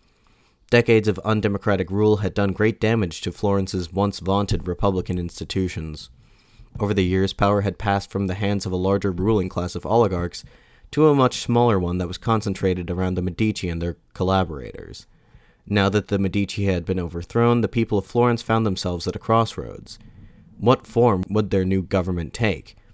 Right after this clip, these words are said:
Would it be a return to the pre-Medici status quo, or would it be a true republic, a government of the people?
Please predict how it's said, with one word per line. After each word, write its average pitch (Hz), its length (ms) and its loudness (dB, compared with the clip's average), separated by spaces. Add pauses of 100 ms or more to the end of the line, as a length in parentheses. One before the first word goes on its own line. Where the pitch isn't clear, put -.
(400)
Would 107 140 2
it 98 120 2
be 98 120 2
a 95 60 2
return 98 420 0
to 101 100 -8
the 98 100 -2
pre-Medici 101 760 0
status 92 400 -4
quo, 127 500 4 (300)
or 113 120 4
would 120 140 4
it 117 100 0
be 113 120 4
a 110 40 4
true 139 220 -2
republic, - 640 -4
a 95 60 -6
government 107 460 2
of 104 180 2
the 90 80 -6
people? - 560 -4